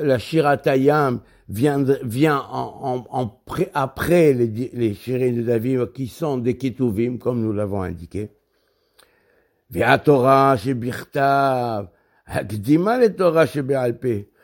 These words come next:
Voilà, ici, on considère que les Shiré David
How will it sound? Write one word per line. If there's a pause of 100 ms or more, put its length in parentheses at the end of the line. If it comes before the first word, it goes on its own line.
(220)
Voilà,
ici,
on
considère
que
les
Shiré
David